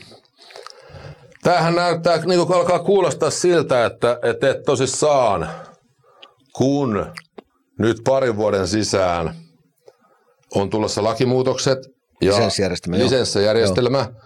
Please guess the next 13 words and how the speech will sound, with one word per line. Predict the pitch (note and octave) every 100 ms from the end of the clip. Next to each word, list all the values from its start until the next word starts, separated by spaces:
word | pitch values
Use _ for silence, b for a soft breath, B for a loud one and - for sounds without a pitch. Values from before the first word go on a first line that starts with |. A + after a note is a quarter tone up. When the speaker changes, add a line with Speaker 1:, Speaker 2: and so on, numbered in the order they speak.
| b b -
Speaker 1:
eli | F#2+ A2
ulkomaalaiset | A#2 A2+ A2+ A#2 A2+ A2
firmat | C#3 B2 G2
saa | - F3+ F#3+ C3+ D#2+ -
tulla | F2 D#2+
Speaker 2:
Joo. | D#2+
Speaker 1:
nyt | F2 -
Suomeen | G#2 F2+ E2 D2+ C#2+ - _ -
Speaker 2:
Joo. | F#2+ E2 _ -
Speaker 1:
parin | G2+ F#2+
vuoden | F#2 F2 F2 -
sisään, | - A#2 G#2+ G#2+ A2+ -
Speaker 2:
Joo. | -